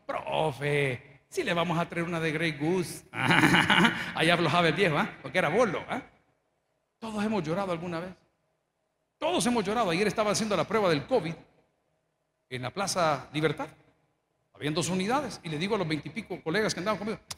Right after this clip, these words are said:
"Vamos a hacernos la prueba". "Ay", digo uno, yo, "no, mejor la de embarazo". <laughs> Que hacer de reír. "Ah, vamos", me dice. Y, y de repente, "No, es que ya se acabó, es que es de doler", dice el otro,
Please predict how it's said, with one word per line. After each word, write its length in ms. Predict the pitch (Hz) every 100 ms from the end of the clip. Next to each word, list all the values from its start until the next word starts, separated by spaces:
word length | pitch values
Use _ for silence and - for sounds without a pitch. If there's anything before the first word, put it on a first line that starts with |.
| -
"Vamos 220 | 208 233
a 20 |
hacernos 280 | 202 254 226
la 120 | 202
prueba". 300 | 269 294 208 - _ _ _ _ - -
"Ay", 180 | 247 320
digo 220 | 330 277
uno, 260 | 240 220 202
yo, 160 | 190
"no, 220 | 190 226 311
mejor 240 | 202 208
la 60 | 233
de 80 |
embarazo". 380 | 240 214 240 262
<laughs> 20 |
Que 100 | 285
hacer 400 | 180 202 196 233
de 120 | 170 202
reír. 220 | 190 208 - -
"Ah, 80 | 254 - - _ _ _
vamos", 400 | 233 302 427 392
me 140 | 294
dice. 260 | 233 208 208 - - _ _
Y, 80 | 180
y 140 | 180 180
de 100 | 165
repente, 180 | -
"No, 120 | 214 208
es 80 |
que 100 | 214
ya 100 | 220
se 100 | 233
acabó, 260 | 208 226 240 -
es 100 | -
que 100 | -
es 60 | 226
de 80 | 254
doler", 380 | 226 208 285
dice 200 | 247 208
el 80 | 196
otro, 240 | 175 175